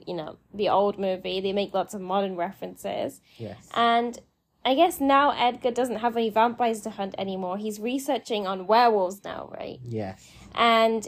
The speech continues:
Speaker 1: he mentions a fun fact that female werewolves can turn any time, not just the full moon. And Zoe says, "That's an interesting theory." She looks away from Edgar, and the very last scene shows Zoe's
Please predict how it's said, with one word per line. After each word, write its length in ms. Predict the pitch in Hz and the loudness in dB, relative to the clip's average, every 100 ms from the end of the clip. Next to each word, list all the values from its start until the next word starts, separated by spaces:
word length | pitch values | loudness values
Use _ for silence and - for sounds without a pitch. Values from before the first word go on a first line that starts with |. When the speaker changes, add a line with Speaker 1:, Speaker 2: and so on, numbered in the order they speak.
| - | -12
Speaker 1:
he 400 | - - 254 247 | -12 -4 -2 0
mentions 600 | 240 254 285 302 302 277 | 2 4 2 0 -2 -2
a 80 | 233 | -4
fun 300 | 233 247 269 | 2 2 2
fact 420 | 269 226 220 - | 2 2 2 -4
that 320 | - 196 - - | -2 -2 -2 0
female 400 | 294 359 294 226 | 4 6 6 6
werewolves 480 | 208 196 190 190 | 6 6 2 -2
can 220 | - 220 208 | -4 -8 -6
turn 320 | - 233 240 | 2 2 2
any 320 | - 208 214 | 0 0 0
time, 500 | 214 185 175 214 202 | -2 -4 -2 -4 0
not 260 | 240 220 - | 0 0 0
just 320 | 220 220 - | 0 0 -8
the 60 | |
full 360 | 214 - 190 185 | -10 -2 0 0
moon. 500 | 190 226 196 - 233 _ _ _ _ _ _ | 0 2 2 -2 -10 _ _ _ _ _ _
And 560 | - 226 214 214 214 208 - | 0 4 4 2 0 -4 -10
Zoe 340 | 214 277 330 320 | 2 4 6 4
says, 380 | - 208 208 - | 2 2 2 0
"That's 360 | 233 311 - 214 | 0 0 -4 -8
an 80 | |
interesting 680 | - 208 208 208 202 190 185 | -4 -4 -4 -8 -8 -8 -10
theory." 600 | - 170 165 180 180 - _ _ | -6 -6 -4 -8 -10 -12 _ _
She 200 | - 233 | -10 -6
looks 340 | 220 277 - 277 | 4 4 4 0
away 340 | 226 226 247 | 2 4 4
from 200 | 262 220 | 0 -8
Edgar, 360 | - 190 202 196 | -4 -4 -2 0
and 140 | 190 | 0
the 60 | 202 | -2
very 360 | 202 254 294 269 | 2 4 4 2
last 360 | 226 233 - | -2 -2 -6
scene 300 | 226 202 196 | -4 -2 -4
shows 380 | 196 214 208 202 | -6 -2 -2 0
Zoe's 380 | 208 208 233 | 2 4 2